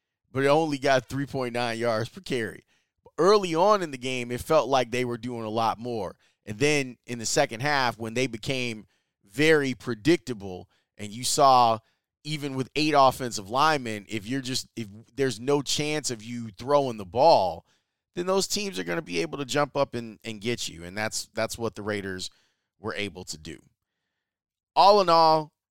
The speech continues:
it's a great next step for Justin Fields, and it's a great next step leading into what m-,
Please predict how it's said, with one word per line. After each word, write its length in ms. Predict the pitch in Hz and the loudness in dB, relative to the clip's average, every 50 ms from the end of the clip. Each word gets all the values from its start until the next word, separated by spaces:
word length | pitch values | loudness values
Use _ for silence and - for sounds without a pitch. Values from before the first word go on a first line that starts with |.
| _ - | _ -4
it's 180 | 139 135 - | -4 -2 -2
a 60 | 147 | -4
great 400 | 117 104 - 123 156 170 180 - | -6 -6 -2 2 2 2 2 0
next 280 | 151 147 143 139 - - | -2 -2 -2 -2 -2 -4
step 340 | - - 139 123 110 - - | -2 0 2 2 2 0 -4
for 100 | 110 107 | -8 -4
Justin 380 | 101 123 123 120 - - 101 | 0 2 2 2 0 -4 -12
Fields, 460 | 95 - 123 123 123 120 117 110 - - | -14 -10 -6 -2 -2 -2 -2 -2 -6 -8
and 100 | 98 107 | -10 -10
it's 140 | 98 - | -8 -10
a 60 | 104 101 | -10 -10
great 320 | 101 110 135 139 139 117 | -6 -2 -2 -2 -2 -2
next 220 | 131 131 120 - - | -2 -4 -2 -2 -2
step 280 | - 127 120 113 107 - | 2 2 2 2 2 0
leading 380 | 101 104 113 117 113 113 110 107 | -6 -10 -8 -6 -6 -6 -6 -8
into 320 | 107 107 107 - 113 101 | -8 -8 -6 -8 -8 -6
what 260 | 107 110 107 104 101 87 | -4 -2 -2 -2 -4 -6
m-, 140 | 104 110 | -8 -12